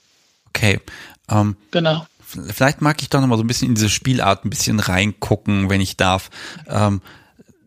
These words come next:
Speaker 1: das ist dann, ähm, wird,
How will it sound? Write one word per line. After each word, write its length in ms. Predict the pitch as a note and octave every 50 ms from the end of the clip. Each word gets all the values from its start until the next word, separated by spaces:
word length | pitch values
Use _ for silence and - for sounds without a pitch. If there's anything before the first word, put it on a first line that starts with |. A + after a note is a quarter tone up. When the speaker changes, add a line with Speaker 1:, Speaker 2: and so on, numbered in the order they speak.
| _ -
Speaker 1:
das 200 | - A#2+ A2 -
ist 200 | B2 A2 - -
dann, 360 | B2 A#2+ A#2 A#2 A2+ A2+ G#2+ _ - _ _ _ _ _ _ _ _ _ _ _ _ _ _ _ _ _ - -
ähm, 340 | A2+ A2+ G#2+ A2 A2 - - -
wird, 320 | D3 - B2 B2 B2 -